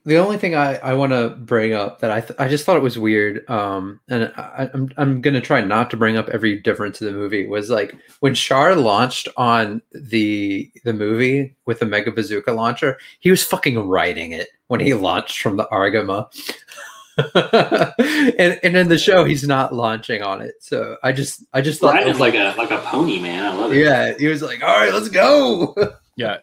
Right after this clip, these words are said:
Speaker 3: yeah. I will say the movie does a better job of making it very clear at this point that he is the leader of the Ayug. He is in charge, and he is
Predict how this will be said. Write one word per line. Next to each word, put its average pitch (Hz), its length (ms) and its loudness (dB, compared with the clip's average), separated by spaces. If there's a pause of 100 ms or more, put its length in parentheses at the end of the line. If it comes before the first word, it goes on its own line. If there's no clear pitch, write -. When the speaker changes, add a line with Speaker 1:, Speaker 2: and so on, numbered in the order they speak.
(140)
Speaker 3:
yeah. 147 200 -4
I 156 100 -2
will 165 160 2
say 151 140 0
the 131 120 0
movie 139 280 0
does 127 200 0
a 120 60 0
better 117 280 0
job 104 380 -2
of 101 180 -12
making 104 340 -10
it 98 140 -16
very 101 300 -8
clear 101 480 -8 (380)
at 98 140 -14
this 104 180 -4
point 104 360 -12
that 101 160 -12
he 113 220 -6
is 107 180 -6
the 117 100 -2
leader 120 300 -2
of 110 100 -2
the 110 160 -10
Ayug. 98 460 -10
He 104 140 -10
is 95 140 -8
in 117 120 -8
charge, 95 440 -8
and 104 100 -12
he 104 60 -10
is 98 120 -10